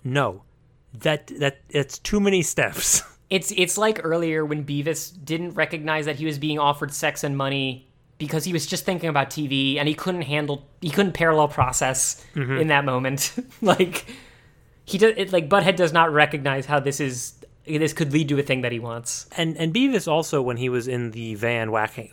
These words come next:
Speaker 1: whacking it,
Speaker 2: Whacking
Speaker 1: uh,
Speaker 2: it.
Speaker 1: he had a picture of Dallas
Speaker 2: Off
Speaker 1: that,
Speaker 2: in which
Speaker 1: that Muddy
Speaker 2: he was
Speaker 1: gave him.
Speaker 2: whacking, yes.
Speaker 1: Oh, yeah, there's that whole preposition bullshit.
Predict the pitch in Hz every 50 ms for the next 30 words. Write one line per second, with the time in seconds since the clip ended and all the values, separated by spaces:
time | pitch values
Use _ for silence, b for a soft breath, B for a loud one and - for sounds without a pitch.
0 | - - 170 156 139 151 139 117 - - 123 113 107 107 113 _ b b b b
1 | b b - - - 202 196 196 175 120 - 123 117 120 120 127 - - - -
2 | 131 143 143 143 151 147 139 - - 156 147 - - 143 123 113 104 120 123 123
3 | 127 170 185 196 196 196 - 196 185 185 170 170 - 117 113 123 143 160 147 147
4 | 123 113 107 151 135 131 113 131 123 117 120 120 127 120 113 113 - - - -
5 | - - - _ _ _ _ - - - - - - 156 143 127 117 107 113 110
6 | 117 147 139 143 131 110 113 107 - - - 123 - 107 98 101 98 - - 107
7 | 98 107 110 - - 208 147